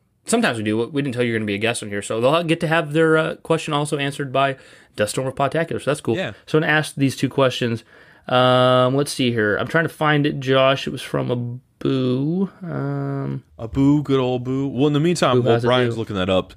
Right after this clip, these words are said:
Speaker 1: Yeah.
Speaker 2: um, something I, I'd love to
Speaker 1: Oh, here we
Speaker 2: to
Speaker 1: go.
Speaker 2: ask.
Speaker 1: Actually, or do you wanna
Speaker 2: Oh, go
Speaker 1: ask
Speaker 2: ahead.
Speaker 1: it? I
Speaker 2: I'll,
Speaker 1: found
Speaker 2: I'll
Speaker 1: it.
Speaker 2: save it. No, I'll save it at
Speaker 1: Okay,
Speaker 2: the end.
Speaker 1: okay.
Speaker 2: I'll remember.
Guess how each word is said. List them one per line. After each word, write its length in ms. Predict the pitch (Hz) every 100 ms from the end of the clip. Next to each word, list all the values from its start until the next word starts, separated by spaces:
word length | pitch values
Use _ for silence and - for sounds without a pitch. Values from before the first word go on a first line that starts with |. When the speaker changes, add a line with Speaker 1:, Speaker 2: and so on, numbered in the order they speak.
| -
Speaker 1:
Yeah. 200 | 127 107
Speaker 2:
um, 320 | 95 95 87
something 340 | 78 160 147 131
I, 220 | 107 92
I'd 60 | 107
love 220 | 113 104
to 320 | 110 92 85 -
Speaker 1:
Oh, 60 | 185
here 80 | 196
we 60 |
Speaker 2:
to 60 | 185
Speaker 1:
go. 40 |
Speaker 2:
ask. 280 | 98 92 -
Speaker 1:
Actually, 340 | 143 - 131 123
or 100 | 147
do 80 | 139
you 80 |
wanna 140 | 156 160
Speaker 2:
Oh, 40 |
go 40 | 165
Speaker 1:
ask 80 |
Speaker 2:
ahead. 120 | 175 139
Speaker 1:
it? 80 | -
I 60 | -
Speaker 2:
I'll, 20 | 139
Speaker 1:
found 80 | 147
Speaker 2:
I'll 40 |
Speaker 1:
it. 40 | 190
Speaker 2:
save 160 | -
it. 60 | 185
No, 120 | 196
I'll 80 | 196
save 180 | - 262
it 40 | 185
at 60 |
Speaker 1:
Okay, 80 | 127
Speaker 2:
the 40 | 123
end. 80 | 113
Speaker 1:
okay. 80 |
Speaker 2:
I'll 100 | 156
remember. 360 | 180 139 110 131